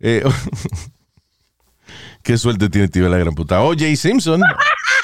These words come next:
es ahora completamente libre, luego de completar sus cuatro años de parol por el incidente en el año dos mil ocho, donde él entró a un hotel en Las Vegas,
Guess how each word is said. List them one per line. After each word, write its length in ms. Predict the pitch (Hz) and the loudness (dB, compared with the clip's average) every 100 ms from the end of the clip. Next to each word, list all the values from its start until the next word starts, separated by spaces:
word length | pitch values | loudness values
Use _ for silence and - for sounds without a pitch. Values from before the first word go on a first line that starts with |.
| - - 539 _ _ _ _ - _ | -4 -18 _ _ _ _ _ -20 _
es 180 | 113 127 | -2 0
ahora 260 | 135 139 151 | 2 2 2
completamente 680 | 147 127 147 147 151 170 | 0 0 0 0 0 0
libre, 520 | 175 233 151 73 57 - _ _ | 0 0 0 -2 -6 -14 _ _
luego 340 | - 90 117 131 | -4 0 2 2
de 100 | 131 | 0
completar 760 | 120 113 113 107 120 127 143 143 - _ | 0 0 0 0 0 0 0 -4 -14 _
sus 300 | - 117 104 | -2 -2 -2
cuatro 500 | - 117 151 165 165 | 0 0 2 0 2
años 420 | 143 139 127 120 | 2 2 0 0
de 140 | 92 143 | 0 0
parol 520 | 160 139 95 85 123 _ _ _ _ _ - - _ | 2 2 2 2 -2 _ _ _ _ _ -20 -20 _
por 160 | - 101 | -2 0
el 100 | 104 | 2
incidente 680 | 107 92 101 120 143 143 131 | 2 2 0 0 0 0 0
en 60 | |
el 100 | 113 | 2
año 200 | 117 127 | 2 2
dos 100 | 120 | 2
mil 180 | 123 123 | 2 2
ocho, 240 | 151 135 127 | 0 0 0
donde 240 | 107 104 | 2 2
él 60 | 113 | 2
entró 440 | 120 107 123 123 | 0 0 2 2
a 140 | 110 113 | 2 0
un 100 | 117 | 0
hotel 240 | 110 117 | 0 0
en 80 | 117 | 0
Las 180 | 113 101 | 0 0
Vegas, 500 | 127 98 95 98 | 0 2 0 -2